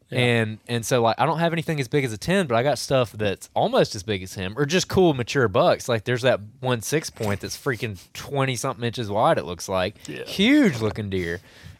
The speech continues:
Speaker 2: Uh, I'd love to shoot that thing.
Speaker 1: I'll pass him.
Speaker 2: But, uh, no, you wouldn't. You're so full of crap. And, uh, so,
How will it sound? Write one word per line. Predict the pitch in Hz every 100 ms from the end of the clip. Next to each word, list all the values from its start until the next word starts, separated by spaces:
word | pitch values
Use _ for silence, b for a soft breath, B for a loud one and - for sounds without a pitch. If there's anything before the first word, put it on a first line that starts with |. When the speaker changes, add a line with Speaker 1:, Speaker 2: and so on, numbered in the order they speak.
| -
Speaker 2:
Uh, | 113 104
I'd | 170
love | 135 110 165 185 107
to | 87
shoot | - 113
that | 120 139 -
thing. | 90 71
Speaker 1:
I'll | 135
pass | 113 101 107 110
him. | 107 _ 127
Speaker 2:
But, | 127 117
uh, | 104 -
no, | 90
you | 80
wouldn't. | 78 78 82 95
You're | 98
so | 92
full | 80 78
of |
crap. | 82 80 73 B B B -
And, | 123 120 117
uh, | 117 110 104 - - 123 107 139
so, | 160 135 117